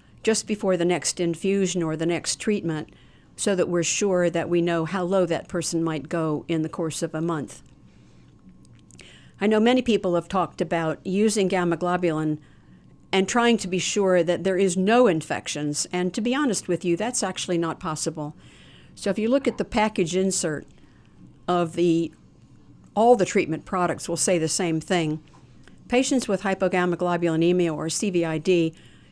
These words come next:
even in the clinical trials that were used to validate the use and the sale of that gamma globulin product, the patients who were optimally treated in those studies still have both sinus disease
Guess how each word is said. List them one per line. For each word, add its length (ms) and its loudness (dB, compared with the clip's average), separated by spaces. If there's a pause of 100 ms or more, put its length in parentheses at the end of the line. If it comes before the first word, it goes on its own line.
(140)
even 560 4
in 140 2
the 100 0
clinical 460 0
trials 720 -2
that 140 -6
were 120 2
used 600 0 (200)
to 180 -2
validate 720 0
the 100 -2
use 460 0
and 220 -4
the 40 -4
sale 600 0
of 140 -6
that 200 -4
gamma 260 -2
globulin 460 -2
product, 460 -6 (920)
the 80 -2
patients 460 0
who 100 2
were 280 0
optimally 800 0
treated 600 0
in 160 0
those 220 -2
studies 580 -2 (560)
still 400 2
have 500 -2
both 220 0
sinus 540 0
disease 680 0